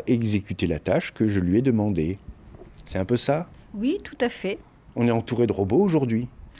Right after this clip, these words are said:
Speaker 2: Ah oui, oui, partout.
Speaker 1: Oui.
Speaker 2: <laughs> Dans la cuisine.
Speaker 1: Oui, oui, oui, bien sûr. D'accord. Et alors, ce robot, que, euh,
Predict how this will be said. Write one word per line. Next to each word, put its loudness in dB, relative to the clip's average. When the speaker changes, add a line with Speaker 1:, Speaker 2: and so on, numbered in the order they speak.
Speaker 2:
Ah -2
oui, 0
oui, -2
partout. -10
Speaker 1:
Oui. 2
Speaker 2:
<laughs> -2
Dans 4
la 4
cuisine. 0
Speaker 1:
Oui, 2
oui, 4
oui, 2
bien 0
sûr. -2
D'accord. -2
Et 0
alors, 2
ce 0
robot, 4
que, 2
euh, 6